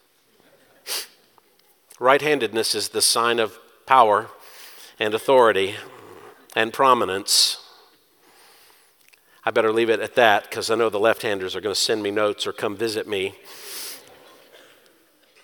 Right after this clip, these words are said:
That's, that's the testimony through Scripture. And so it's not insignificant that he put his right hand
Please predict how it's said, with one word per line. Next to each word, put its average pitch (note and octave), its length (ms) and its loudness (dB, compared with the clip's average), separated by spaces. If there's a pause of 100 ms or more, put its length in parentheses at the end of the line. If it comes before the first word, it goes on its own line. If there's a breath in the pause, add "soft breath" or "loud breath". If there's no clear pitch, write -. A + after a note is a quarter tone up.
(1700)
That's, - 280 0
that's G#3 260 -2
the - 80 2
testimony C3+ 560 0
through A2+ 200 -10
Scripture. - 500 -2
And D3+ 160 -4
so F3+ 160 2
it's D#3+ 160 -4
not A#3 200 4
insignificant D#3 680 0
that B2+ 100 0
he A#2 60 -2
put - 220 -8
his A#2+ 360 0 (300 soft breath)
right C#3 420 -2
hand A#2+ 640 -6